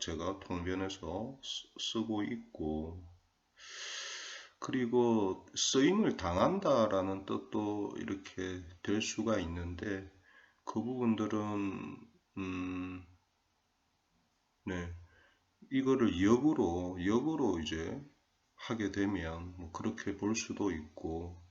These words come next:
또 취집을 역으로 또 풀면 그렇게 풀 수도 있겠네요. 그 다음에 열리지 않은 것을 묘,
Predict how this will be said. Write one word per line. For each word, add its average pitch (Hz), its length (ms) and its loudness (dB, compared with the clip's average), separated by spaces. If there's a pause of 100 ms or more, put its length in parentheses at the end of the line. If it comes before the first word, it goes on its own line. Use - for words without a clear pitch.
(360)
또 87 160 -6
취집을 104 1000 4
역으로 90 800 0
또 - 140 -8
풀면 104 640 -2
그렇게 101 580 -4
풀 - 200 -2
수도 104 520 -4
있겠네요. 87 760 -6 (2250)
그 - 80 -16
다음에 101 560 0
열리지 120 520 8
않은 135 400 8
것을 123 600 4
묘, 87 600 0